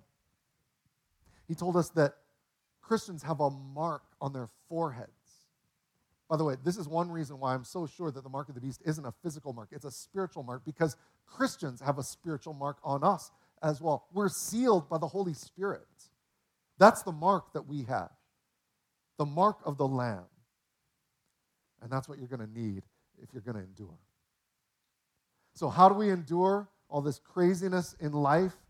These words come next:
difficulties in this world? Here's number one. Remember who you belong to. Remember who you belong to. You don't have the mark of the beast. You have the mark of the Lamb. That's his seal on you that signifies that he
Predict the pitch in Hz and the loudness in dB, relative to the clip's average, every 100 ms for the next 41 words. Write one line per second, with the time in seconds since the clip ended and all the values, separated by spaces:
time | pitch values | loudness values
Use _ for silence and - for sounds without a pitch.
0 | - _ _ _ 185 185 - 185 190 170 | -20 _ _ _ 2 2 -6 -6 -4 -4
1 | 170 156 - 147 165 170 180 - _ _ | -4 -6 -10 -4 4 4 4 0 _ _
2 | 170 156 151 143 123 95 - _ _ _ | 0 2 0 0 -4 -8 -14 _ _ _
3 | _ _ _ - 139 139 156 175 170 143 | _ _ _ -8 -8 0 0 0 -4 -6
4 | 147 135 120 104 95 92 101 _ _ _ | -8 -8 -10 -12 -14 -18 -20 _ _ _
5 | _ _ _ _ _ _ _ _ _ _ | _ _ _ _ _ _ _ _ _ _
6 | 143 151 180 190 165 180 175 170 156 - | -6 0 2 2 0 -4 -4 -4 -4 -6
7 | - 156 185 220 214 185 180 196 196 165 | -6 2 6 8 6 6 6 6 6 0
8 | 147 190 - - 143 208 196 170 156 180 | 2 -2 -4 -8 0 4 6 4 0 0
9 | 185 - 143 127 123 113 90 _ _ _ | -2 -8 -2 0 0 -2 -6 _ _ _
10 | _ _ _ _ _ _ _ _ _ _ | _ _ _ _ _ _ _ _ _ _
11 | _ - 190 - 190 143 - - 247 269 | _ 4 4 4 -4 -4 -10 -8 -2 4
12 | 202 - 165 151 147 147 151 185 - - | 4 4 0 -2 -2 -4 -2 -4 -6 -8
13 | 220 220 180 175 175 151 175 175 | -6 -6 2 4 4 2 2 2